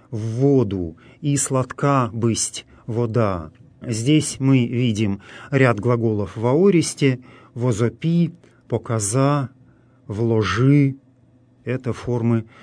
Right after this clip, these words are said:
третьего лица единственного числа аориста с нулевым окончанием. "Возопил Моисей ко Господу, и показал ему Господь дерево,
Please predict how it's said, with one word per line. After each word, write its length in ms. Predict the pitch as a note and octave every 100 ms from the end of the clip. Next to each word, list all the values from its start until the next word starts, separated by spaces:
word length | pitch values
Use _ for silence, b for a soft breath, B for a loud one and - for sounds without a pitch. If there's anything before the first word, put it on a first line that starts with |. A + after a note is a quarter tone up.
| B B
третьего 640 | D3 C3+ B2 B2 G#2 G#2 -
лица 580 | A2 A2 - C3+ C3 C3+ B B B
единственного 800 | A#2+ B2 B2 A#2+ - A#2 A2 G#2+
числа 440 | - - B2+ B2
аориста 760 | A#2 A2 A#2 B2 G#2+ - A#2+ G#2
с 120 | -
нулевым 460 | C3 B2+ C3 A#2+ G#2+
окончанием. 1000 | G#2 A2+ A2+ - A#2+ G2+ G2 F2+ F2 E2+ B B B
"Возопил 640 | - B2 A#2+ B2 E3 F3+ F3
Моисей 520 | D3 C#3+ C3+ - C3+
ко 160 | A#2+ B2+
Господу, 680 | B2 B2 - A#2+ A2 G#2+ G#2+ _ _ _ _
и 100 | D3+
показал 680 | C#3+ C3+ C3 A#2 A#2+ C#3+ D3+
ему 460 | C3 G#2+ A#2+ C3 C3+
Господь 760 | C3+ A#2+ - - C3 C3+ - - B B
дерево, 760 | A2 C#3+ C3+ A#2+ G#2+ F#2 E2+